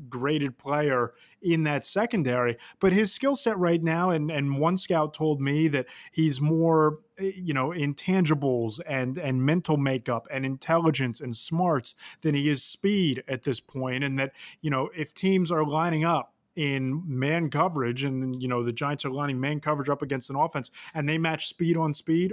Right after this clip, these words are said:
Logan Ryan's going to lose that matchup almost every time. But if you put him at safety, he's the type of guy, similar to McKinney, who can drop into the nickel if you need to, if you're playing a too high safety look.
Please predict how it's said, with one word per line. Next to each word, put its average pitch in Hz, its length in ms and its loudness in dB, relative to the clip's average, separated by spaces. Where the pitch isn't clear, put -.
Logan 160 360 2
Ryan's 151 400 0
going 147 280 0
to 143 120 -8
lose 151 260 0
that 143 180 -2
matchup 135 440 -4
almost 135 320 -4
every 117 200 -4
time. 160 540 -6
But 226 300 2
if 156 120 -2
you 190 120 4
put 202 260 2
him 175 100 4
at 165 120 -2
safety, 196 640 0
he's 208 300 2
the 202 80 -2
type 185 300 -2
of 156 80 -2
guy, 175 260 0
similar 202 420 0
to 196 60 2
McKinney, 180 420 0
who 131 80 -4
can 135 160 -4
drop 170 380 0
into 175 180 2
the 156 140 0
nickel 156 400 -2
if - 140 -8
you 127 80 -6
need 127 260 -4
to, 131 100 -6
if 120 120 -6
you're 123 80 -4
playing 135 340 -2
a - 20 -6
too 143 300 -2
high 143 180 0
safety 127 440 -2
look. 120 260 -4